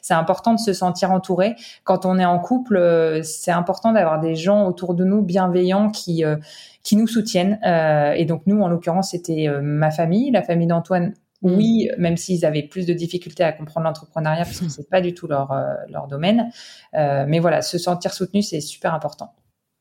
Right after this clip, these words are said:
Speaker 2: Ouais, mais trop bien ce que tu commences à dire. On voit, on voit ça poindre et on va le voir dans les autres épisodes aussi. C'est que c'est pas parce qu'on est un couple qu'on fait tout en exclusivité que à deux.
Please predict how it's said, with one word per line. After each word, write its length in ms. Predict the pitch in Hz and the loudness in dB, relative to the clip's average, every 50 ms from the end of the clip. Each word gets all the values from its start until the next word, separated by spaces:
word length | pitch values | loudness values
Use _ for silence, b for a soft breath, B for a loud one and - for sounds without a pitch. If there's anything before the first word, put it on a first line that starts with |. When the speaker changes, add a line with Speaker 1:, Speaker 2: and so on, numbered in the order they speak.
| _ _ _ _ _ _ _ _ B B B B B B B B | _ _ _ _ _ _ _ _ B B B B B B B B
Speaker 2:
Ouais, 100 | 220 226 | 0 2
mais 120 | 214 190 165 | 2 0 -2
trop 160 | - - 220 | -2 -2 0
bien 160 | 202 233 240 | 0 0 0
ce 80 | 233 - | 0 0
que 60 | - 208 | -2 -2
tu 140 | - - | -2 -2
commences 380 | 220 - 226 226 240 247 240 - | -2 0 2 2 2 0 0 0
à 100 | 214 202 | -2 -2
dire. 340 | 185 180 202 220 240 247 214 | -2 -2 0 0 2 2 0
On 80 | 196 | 0
voit, 320 | 180 175 180 190 208 214 208 196 185 | -2 -4 -2 0 0 0 0 0 -2
on 140 | 180 175 175 | -2 -4 -4
voit 260 | 170 175 180 190 185 | -4 -4 -4 -4 -4
ça 200 | - - 196 180 | -4 -4 -4 -4
poindre 480 | - - - - 190 196 214 214 175 | -6 -4 -2 -2 0 2 0 0 0
et 60 | 180 170 | -2 -2
on 100 | 170 165 | 0 0
va 120 | 170 170 | 0 0
le 60 | 165 | 0
voir 200 | 165 180 190 190 | 0 0 -2 -2
dans 120 | 175 175 165 | -2 -2 -2
les 220 | 165 160 160 170 | -2 -2 -2 -2
autres 420 | 180 175 - - 175 170 165 151 | -2 -2 -2 -2 0 0 0 0
épisodes 360 | 165 - - 170 175 180 180 180 | -2 -4 -4 -2 0 0 0 0
aussi. 280 | 175 165 - 202 202 | -2 -2 -2 -4 -4
C'est 160 | - - 196 | -2 -2 -4
que 240 | 180 - 180 175 170 160 B B B B B B B B B B B B _ | -2 0 0 0 0 0 B B B B B B B B B B B B _
c'est 180 | - - 208 | -2 0 2
pas 100 | 190 226 | 2 2
parce 200 | 220 233 220 208 | 2 2 0 0
qu'on 180 | - 214 196 190 | 0 -2 0 0
est 40 | 190 | 0
un 120 | 185 185 | -2 -2
couple 400 | - - - 233 - - 196 180 | -2 -2 -4 -4 -2 -2 -2 -2
qu'on 160 | 170 - 180 | -2 -4 -6
fait 140 | 165 - 185 | -4 -4 -4
tout 240 | - - - 214 202 | -4 -2 -2 0 0
en 200 | 180 170 165 165 | 2 2 2 0
exclusivité 800 | 175 180 170 - - 208 190 170 180 170 180 170 - - 208 196 | 0 -2 -4 -4 -4 -4 -4 -2 -4 -6 -6 -4 -2 -2 -2 0
que 160 | - 214 202 | 0 0 2
à 120 | 190 180 175 | 2 2 2
deux. 280 | 170 190 202 220 247 | 0 0 0 0 -2